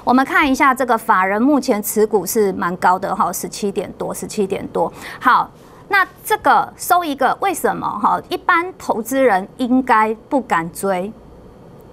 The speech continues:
前天，就是昨天涨停的股票，有没有？昨天合勤控涨停四三九，如果是你，我相信你不敢追，对不对？况且，那我来告诉你，要我，我敢追，好，就是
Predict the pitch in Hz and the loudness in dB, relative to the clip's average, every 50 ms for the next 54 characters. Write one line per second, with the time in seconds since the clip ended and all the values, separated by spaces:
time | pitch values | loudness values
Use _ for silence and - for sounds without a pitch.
0 | - - - - - - - - - 240 190 180 208 202 - 247 220 - - 247 | -20 -20 -20 -20 -16 -10 -6 -2 0 0 0 0 -2 -4 -2 -2 0 0 0 0
1 | 233 262 226 - 214 208 220 - 240 226 240 233 - - - - 175 185 185 185 | 0 0 0 0 0 0 2 0 0 0 0 -2 -4 -6 -6 -10 -10 -10 -10 -8
2 | 185 - - - 226 202 180 180 214 285 302 - - - - - - - 311 359 | -10 -8 -4 -2 0 0 0 2 2 2 2 0 -2 -8 -20 -16 -6 -2 -2 0
3 | 415 440 453 392 311 277 277 - 247 247 247 311 294 247 247 220 165 - - - | 2 2 2 2 2 0 0 0 0 0 2 2 2 2 2 -2 -4 -4 -6 -10
4 | 214 - - - 240 220 208 202 180 196 190 196 - - - - - 226 302 381 | -10 -8 -6 -4 -2 -2 0 -2 -2 -2 -4 -6 -6 -8 -8 -4 0 2 2 2
5 | 392 381 262 - - - 269 254 214 196 185 165 - - - 202 185 - - - | 2 2 0 -2 0 2 2 2 2 0 -4 -8 -8 -4 -4 -4 -4 -4 -4 -2
6 | - 240 233 247 247 - - 226 185 190 170 - - 208 202 - 190 147 - - | 0 0 0 0 -2 -2 -4 -6 -6 -6 -10 -8 -6 -6 -2 -2 -2 -2 -4 -6
7 | - - 190 180 185 196 - - 339 359 - - - - - - - - - 427 | -4 -2 0 0 0 -2 0 2 2 2 2 0 -4 -16 -20 -18 -6 0 2 2
8 | 359 339 - - 269 220 165 - - - - - 392 403 381 302 254 214 202 190 | 2 0 0 0 0 0 0 -2 -8 -16 -8 -2 0 2 2 4 2 4 4 2
9 | 196 - 285 247 247 247 285 254 208 190 175 - - 285 339 285 226 190 175 156 | 2 2 2 0 2 2 0 0 0 0 -4 -6 -2 2 2 2 2 2 -2 -4
10 | - - 180 180 196 196 - 185 196 196 - - - 190 170 - - - - - | -6 -4 -4 -4 -2 -2 -2 -2 -4 -4 -10 -8 -6 -4 -4 -4 -6 -10 -6 -2
11 | - 226 190 185 - 359 359 - 403 - | 0 0 2 0 -2 -4 -4 -4 -4 -6